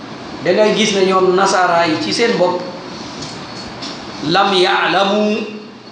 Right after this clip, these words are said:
wa abatu ala jahl. Ñoom xamuñu.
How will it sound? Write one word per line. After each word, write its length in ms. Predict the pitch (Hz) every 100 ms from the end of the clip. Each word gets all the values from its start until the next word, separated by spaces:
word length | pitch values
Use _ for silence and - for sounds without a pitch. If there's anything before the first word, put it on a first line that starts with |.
| - - - - - - - - - -
wa 260 | 170 165 165
abatu 400 | 170 175 185 165
ala 220 | 156 151 147
jahl. 240 | 160 151 - - - - - - - - - - - - - 127
Ñoom 160 | 226
xamuñu. 400 | - 196 190 -